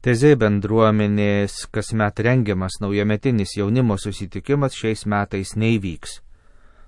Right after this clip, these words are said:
Nuo gruodžio dvidešimt aštuntosios iki sausio pirmosios Turine turėjęs vykti susitikimas nukeliamas į ateinančių metų pabaigą. Taip nuspręsta dėl vis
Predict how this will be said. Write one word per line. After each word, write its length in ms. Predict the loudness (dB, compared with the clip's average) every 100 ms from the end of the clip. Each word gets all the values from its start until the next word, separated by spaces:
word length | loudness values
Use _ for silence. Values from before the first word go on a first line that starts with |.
| -4
Nuo 140 | -2 2
gruodžio 400 | 4 4 4 0
dvidešimt 480 | 0 -4 -4 -4 -4
aštuntosios 760 | -6 -6 -2 0 0 -2 -6 -8
iki 160 | -10
sausio 400 | -8 -6 -6 -8
pirmosios 680 | -8 -4 -2 -2 -4 -8 -12
Turine 460 | -4 -2 0 0 0 -2
turėjęs 400 | -6 -6 -6 -8
vykti 320 | -8 -8 -10
susitikimas 840 | -12 -12 -12 -10 -4 0 0 -2 -6 -18 -20 -20 -20 -18 -4
nukeliamas 760 | 2 2 2 0 2 0 0 0
į 60 |
ateinančių 560 | 2 2 2 0 -4 -4
metų 320 | -4 -6 -8
pabaigą. 640 | -6 -4 -2 -4 -8 -10 -12 -16 -20 -20 -20 -20 0
Taip 180 | 2 2
nuspręsta 760 | -2 -2 0 2 0 -2 -8 -8 -12 -20 -20 -14
dėl 240 | -2 0 0
vis 240 | -2 -4